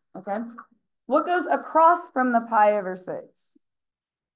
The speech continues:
One half, it's the smaller side. What does that mean this other side is? Good. And then we're not in quadrant one, so something has gotta be negative. Which one gets the negative?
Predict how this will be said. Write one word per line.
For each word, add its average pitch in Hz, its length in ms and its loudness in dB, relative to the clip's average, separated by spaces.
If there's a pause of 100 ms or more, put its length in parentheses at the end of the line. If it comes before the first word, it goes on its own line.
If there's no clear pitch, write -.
(140)
One 233 220 2
half, 277 380 4
it's - 140 -12
the 233 140 -12
smaller 285 420 2
side. 202 440 4 (580)
What 240 160 2
does 359 180 -2
that 269 200 0
mean 247 180 -10
this 226 260 -10
other 339 260 2
side 190 400 2
is? - 540 -14 (2000)
Good. 277 520 4 (340)
And 247 160 4
then 262 140 6
we're 269 100 2
not 311 180 2
in 370 60 -6
quadrant 359 440 2
one, 277 280 2
so 247 160 -6
something 294 800 -4
has 247 160 -8
gotta 233 240 0
be 233 120 -6
negative. 220 480 -4
Which 233 260 -12
one 240 200 0
gets 226 260 -6
the 208 140 -10
negative? 185 480 -6